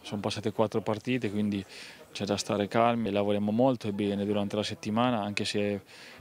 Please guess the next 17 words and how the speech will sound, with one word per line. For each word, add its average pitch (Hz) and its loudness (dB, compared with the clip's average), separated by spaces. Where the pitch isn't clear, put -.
per 110 0
adesso 107 2
i 101 -2
risultati 101 -2
non 113 2
stanno 120 4
dicendo 107 2
altrettanto, 110 4
però 113 2
è - 2
anche 110 0
vero 107 4
che 98 -2
abbiamo 98 -2
fatto - -6
quattro 104 -2
partite, 101 -2